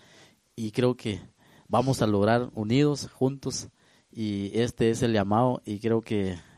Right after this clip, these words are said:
eh, como miembro Vía Campesina, cloc,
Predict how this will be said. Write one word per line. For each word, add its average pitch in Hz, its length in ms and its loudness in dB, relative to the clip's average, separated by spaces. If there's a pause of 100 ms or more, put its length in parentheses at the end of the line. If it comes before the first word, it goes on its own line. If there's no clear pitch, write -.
(120)
eh, 92 320 -10
como 101 220 -8
miembro 110 400 0
Vía 113 200 0
Campesina, 107 600 -4
cloc, - 280 -2